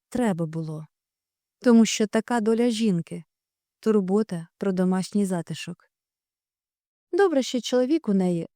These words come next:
виявився людиною спокійною, добродушною і непримхливою. Згодом вона навіть почала його якось по-своєму любити. Звикла, мабуть.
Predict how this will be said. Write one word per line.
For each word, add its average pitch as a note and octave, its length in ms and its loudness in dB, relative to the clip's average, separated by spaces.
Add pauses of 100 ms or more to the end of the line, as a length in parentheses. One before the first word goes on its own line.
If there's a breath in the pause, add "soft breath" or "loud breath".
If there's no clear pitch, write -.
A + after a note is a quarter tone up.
виявився B3 600 0
людиною A3 460 2
спокійною, E3 800 -4 (300)
добродушною G3 840 0 (320)
і C4+ 100 2
непримхливою. E3+ 880 0 (1120)
Згодом A#3 500 2
вона G#3+ 220 4
навіть A3+ 380 0
почала A#3 440 -2
його G#3+ 340 -2 (320 soft breath)
якось B3+ 420 -2
по-своєму A3+ 640 0
любити. F#3+ 560 -2 (640)
Звикла, B3 460 -2
мабуть. E3+ 520 -6